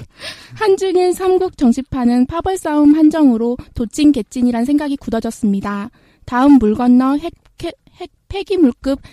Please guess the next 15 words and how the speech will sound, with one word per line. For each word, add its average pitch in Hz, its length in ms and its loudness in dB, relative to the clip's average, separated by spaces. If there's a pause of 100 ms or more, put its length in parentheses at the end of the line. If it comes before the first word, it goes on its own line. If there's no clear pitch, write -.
(160)
시한폭탄인 277 840 -2
에비-, - 260 -8 (140)
A씨, 226 540 -6 (100)
아베의 240 380 -6
심리를 302 420 2
기대하지요. 208 720 -4 (360)
덤으로 247 540 0 (300)
팟빵 370 400 0
모바일에서 233 500 -2
삼십 320 320 -2
분 349 140 0
정도 277 240 0
들으니 220 420 0 (100)
뚝 359 140 -6 (120)
끊기는 320 580 0